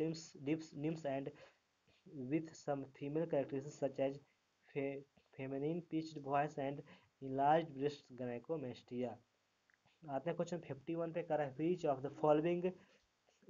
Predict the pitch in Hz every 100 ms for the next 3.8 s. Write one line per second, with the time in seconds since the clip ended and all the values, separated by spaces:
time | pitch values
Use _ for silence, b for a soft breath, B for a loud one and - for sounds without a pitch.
0 | 143 147 160 180 175 151 147 165 160 127
1 | - 131 165 185 - - 147 139 151 151
2 | 156 170 160 175 147 139 151 - 123 123
3 | 123 139 151 - 120 120 127